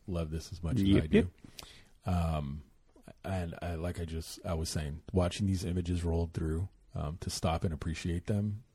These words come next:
Speaker 1: just from an artistic point of view is super satisfying to watch and actually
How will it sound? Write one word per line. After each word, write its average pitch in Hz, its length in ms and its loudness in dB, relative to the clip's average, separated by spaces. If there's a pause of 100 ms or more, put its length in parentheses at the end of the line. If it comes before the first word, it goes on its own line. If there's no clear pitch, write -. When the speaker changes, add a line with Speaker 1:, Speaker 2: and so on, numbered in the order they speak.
Speaker 1:
just 95 200 0
from 82 340 0
an 82 100 -2
artistic - 460 -4
point 127 180 -2
of 107 60 0
view 113 300 4
is 82 160 2
super - 340 -2
satisfying 76 560 -2
to 76 60 -2
watch 69 280 2
and 73 100 -4
actually 78 380 -2